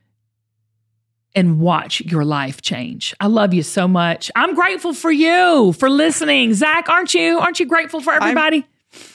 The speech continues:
Speaker 2: I love all of our listeners,
Speaker 1: I
Speaker 2: all
Speaker 1: do
Speaker 2: of our
Speaker 1: too.
Speaker 2: viewers, the people that support this show, because this, this has grown for
Speaker 1: Because of
Speaker 2: us
Speaker 1: you.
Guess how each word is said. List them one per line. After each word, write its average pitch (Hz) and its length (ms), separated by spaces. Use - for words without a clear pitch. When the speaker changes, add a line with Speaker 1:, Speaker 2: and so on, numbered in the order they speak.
Speaker 2:
I 240 240
love 143 440
all 131 220
of 123 80
our 127 140
listeners, 135 480
Speaker 1:
I 302 80
Speaker 2:
all 339 60
Speaker 1:
do 359 100
Speaker 2:
of 269 100
our - 80
Speaker 1:
too. 196 160
Speaker 2:
viewers, 196 600
the 196 180
people 233 440
that 190 160
support 170 420
this 165 120
show, 160 260
because 156 340
this, 160 420
this 196 420
has 196 320
grown 160 760
for 180 280
Speaker 1:
Because 185 240
of 175 60
Speaker 2:
us 202 60
Speaker 1:
you. 202 200